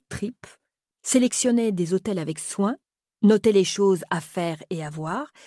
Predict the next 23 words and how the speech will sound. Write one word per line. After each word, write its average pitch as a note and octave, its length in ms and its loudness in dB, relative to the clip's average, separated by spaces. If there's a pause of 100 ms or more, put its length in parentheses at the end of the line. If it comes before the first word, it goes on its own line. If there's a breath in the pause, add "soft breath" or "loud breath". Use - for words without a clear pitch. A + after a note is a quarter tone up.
(240 loud breath)
les G3 120 6
démarches G3+ 440 2
éventuelles E3 600 -8
à D3 60 -12
accomplir, F3+ 640 -12 (440)
puis D4+ 240 2 (340)
elle A3 180 2
rangeait G3+ 280 0
tout C#4 180 -10
ça B3 220 -2
dans F#3 120 -4
des D#3+ 100 -4
pochettes A#3 360 -6
plastiques, - 600 -10 (220)
une C#4+ 180 4
par A#3 160 -2
État, G#3 300 -6 (480)
prête - 420 -4
à G3 140 0
être G3 260 -4
ressortie A3 520 -8
le A3 120 -2
jour F3 220 -8